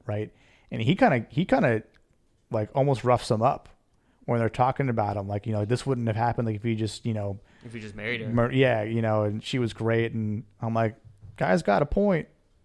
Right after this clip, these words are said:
Speaker 1: Shikishima. Like, you,
Speaker 2: More of that guilt.
Speaker 1: you," and, and that, that's exactly,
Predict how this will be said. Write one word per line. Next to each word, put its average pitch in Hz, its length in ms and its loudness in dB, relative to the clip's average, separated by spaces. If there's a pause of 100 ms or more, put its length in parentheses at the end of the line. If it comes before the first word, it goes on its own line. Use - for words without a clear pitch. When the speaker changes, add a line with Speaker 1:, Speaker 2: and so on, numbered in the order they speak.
Speaker 1:
Shikishima. 131 640 -2
Like, 123 180 2
you, 147 280 0
Speaker 2:
More 151 100 2
of 151 60 0
that 113 180 -6
guilt. 131 280 -10 (280)
Speaker 1:
you," 135 480 -4 (240)
and, 127 180 -4
and 131 140 -2
that, 151 140 -2
that's 156 180 0
exactly, 127 420 0